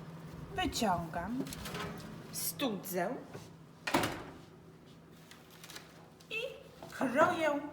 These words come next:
na mniejsze kawałki. Tu już taki kawałek mam. Mogę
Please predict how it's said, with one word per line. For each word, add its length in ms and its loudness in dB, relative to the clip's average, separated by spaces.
na 380 4
mniejsze 720 6
kawałki. 580 2
Tu 180 4
już 100 4
taki 320 8
kawałek 680 0
mam. 220 -8
Mogę 500 10